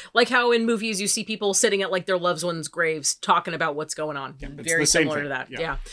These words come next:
Speaker 1: Uh, and in other Celtic regions, uh, dressing in costumes and using hobby horses, which is basically just, like, a horse on a, on a horse head on a stick. Um, <laughs> uh, similar to, uh, Mari Lwyd,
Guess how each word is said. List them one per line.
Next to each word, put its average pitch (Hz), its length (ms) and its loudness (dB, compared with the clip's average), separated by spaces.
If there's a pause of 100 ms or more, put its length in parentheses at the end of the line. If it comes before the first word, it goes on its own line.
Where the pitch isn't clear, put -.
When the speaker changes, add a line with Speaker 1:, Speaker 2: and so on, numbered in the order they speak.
(300)
Speaker 1:
Uh, 202 200 8
and 226 140 2
in 233 140 2
other 254 200 4
Celtic 220 400 -2
regions, 180 680 -2
uh, 160 160 2
dressing 185 340 0
in 143 120 -8
costumes 226 840 2
and 170 280 0
using 165 320 -2
hobby 190 340 2
horses, 214 640 -2
which 156 160 -10
is 143 80 -14
basically 151 400 -8
just, 143 180 -10
like, 135 120 -10
a 135 120 -10 (180)
horse 143 380 -6
on 135 160 -14
a, 131 220 -12
on 135 100 -14
a 127 140 -14 (160)
horse 147 160 -8
head 143 100 -4
on 135 140 -8
a - 20 -12
stick. - 380 -12 (400)
Um, 156 640 2 (580)
<laughs> - 560 -4
uh, 214 320 8
similar 240 420 6
to, 208 460 2
uh, 175 160 4
Mari 180 240 4
Lwyd, 180 300 0